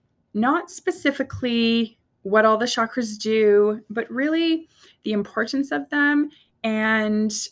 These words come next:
recognizing whether they are functioning or not, and maybe some of the things we can do to help them function, okay? So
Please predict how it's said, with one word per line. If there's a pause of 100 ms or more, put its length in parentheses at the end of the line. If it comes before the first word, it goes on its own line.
recognizing
whether
they
are
functioning
or
not,
and
maybe
some
of
the
things
we
can
do
to
help
them
function, (300)
okay? (460)
So